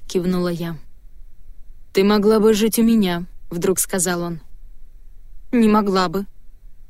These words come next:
«В смерти своего обожаемого воина ты меня винишь?»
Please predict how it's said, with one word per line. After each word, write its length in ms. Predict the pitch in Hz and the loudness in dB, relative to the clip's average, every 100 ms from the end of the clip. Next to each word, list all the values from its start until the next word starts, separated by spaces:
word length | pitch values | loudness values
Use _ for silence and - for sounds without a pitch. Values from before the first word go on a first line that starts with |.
| - - - | -14 -10 -4
«В 40 | |
смерти 400 | - 202 208 - | 2 2 2 2
своего 540 | 208 190 196 190 202 | 2 4 4 6 4
обожаемого 760 | 196 190 190 196 190 196 190 190 | 4 4 2 2 4 4 4 2
воина 480 | 185 233 220 190 175 | 4 4 4 2 2
ты 120 | 208 | 2
меня 280 | 196 208 269 | 4 4 2
винишь?» 500 | 185 165 160 - | 2 -2 -4 -6